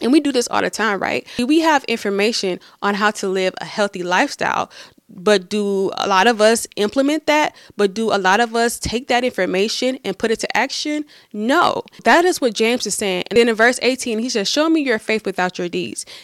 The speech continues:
and I will show you my faith by my deeds." See, there's an emphasis here and also a distinction. See, when we choose to put faith in ourselves, we produce a work based off of our earthly wisdom, not divine wisdom.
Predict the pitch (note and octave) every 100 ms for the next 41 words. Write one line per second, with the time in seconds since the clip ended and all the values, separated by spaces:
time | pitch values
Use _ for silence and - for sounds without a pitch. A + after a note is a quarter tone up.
0 | - G3+ G3+ B3+ C4 - A3+ G#3+ G3+ F#3+
1 | F3+ - F#3 F3+ - - F3 G3 F#3+ F#3+
2 | - - - - - - - - - B3
3 | B3+ B3+ A3 - A3+ C4 G3 F3 F3 -
4 | - - - - - G#3+ B3 C4 G#3 G3
5 | - F#3 F#3+ - A3+ A3+ - - - -
6 | - C4+ A#3+ A#3+ D#4 F#4 - C4+ C4+ C4
7 | - G3+ - G3+ G3 - F#3+ F3 - G3
8 | G#3 A#3 B3 - - - - A#3+ C4+ B3+
9 | F3+ G#3+ A#3+ - F#3+ F3 G3 G3+ - -
10 | G3+ G3 F#3 - - F#3 - - G3+ -
11 | - F3 F3+ F#3 - - - - _ G3
12 | G3+ G#3+ F3+ F#3 F3 F3 F3 F3 - -